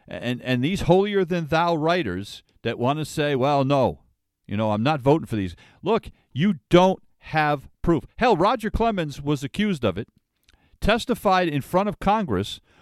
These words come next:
was accused of perjuring himself in front of Congress when he said, "I didn't do it." Right? He was charged with perjury,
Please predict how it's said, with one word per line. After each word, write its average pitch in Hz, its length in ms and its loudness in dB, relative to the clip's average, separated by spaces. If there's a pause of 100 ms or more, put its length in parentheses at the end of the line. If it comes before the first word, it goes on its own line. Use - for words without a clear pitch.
was 185 320 4
accused 254 640 0
of 190 240 2
perjuring 226 440 2
himself 180 460 0
in 165 80 0
front 196 220 -2
of 170 80 -6
Congress 196 440 -2
when 160 120 -4
he 160 60 -4
said, 175 260 -2
"I 143 100 2
didn't 160 240 0
do 214 220 8
it." - 140 2 (2000)
Right? 208 280 4 (200)
He 202 120 0
was 214 200 2
charged 247 480 4
with - 180 0
perjury, 170 540 4